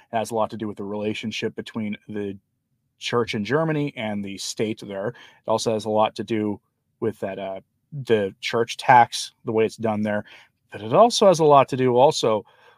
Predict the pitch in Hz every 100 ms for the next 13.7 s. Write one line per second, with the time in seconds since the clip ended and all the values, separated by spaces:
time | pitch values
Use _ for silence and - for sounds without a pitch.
0 | _ 135 123 110 _ _ _ _ _ _
1 | _ - 123 120 117 123 113 110 113 110
2 | 104 113 110 110 98 104 95 117 117 151
3 | 143 - 110 - _ _ - 127 139 151
4 | 160 131 165 156 _ _ - 151 - -
5 | 214 175 156 170 151 151 151 131 127 -
6 | 113 107 107 98 120 120 123 - 113 107
7 | 110 113 110 113 - 104 101 113 131 113
8 | - 104 _ _ _ _ _ _ 127 -
9 | 226 214 139 151 151 123 120 117 127 131
10 | 120 117 - 120 113 110 107 107 - _
11 | _ - - 120 123 120 107 - - 127
12 | - 117 92 _ _ _ _ _ _ _
13 | - 110 127 127 113 113